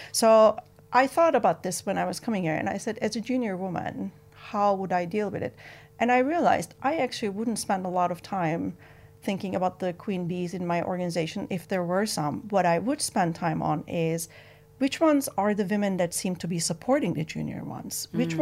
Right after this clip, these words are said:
Speaker 1: ones are the ones that seem to be signing up for mentorship and, more importantly, sponsorship programs, right?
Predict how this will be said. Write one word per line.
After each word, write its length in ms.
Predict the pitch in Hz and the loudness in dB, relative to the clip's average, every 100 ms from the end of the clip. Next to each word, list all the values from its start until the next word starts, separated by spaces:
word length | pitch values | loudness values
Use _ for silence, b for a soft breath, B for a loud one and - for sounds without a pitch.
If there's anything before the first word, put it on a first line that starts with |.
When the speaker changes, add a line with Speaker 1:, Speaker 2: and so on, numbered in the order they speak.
| 285 | 2
Speaker 1:
ones 220 | 269 247 | 0 -2
are 120 | 233 226 | -2 0
the 80 | |
ones 240 | 214 208 208 | 0 0 -2
that 140 | 202 | -6
seem 220 | - 214 208 | -2 -4 -2
to 80 | |
be 100 | 208 | -4
signing 360 | 202 220 190 190 | -4 -2 -2 -2
up 120 | 185 | -2
for 160 | - 190 | -2 -2
mentorship 580 | 190 202 214 190 151 - - - | 0 0 -2 -4 -4 -8 -16 -4
and, 120 | 180 | -2
more 160 | 190 226 | 2 2
importantly, 460 | 214 202 - 170 170 | 0 -4 -6 -6 -6
sponsorship 840 | - - - 226 226 170 170 165 | -8 -6 0 2 2 -4 -4 -6
programs, 520 | - 156 135 - - - | -10 -4 -4 -2 -6 -4
right? 240 | 185 208 | -2 -2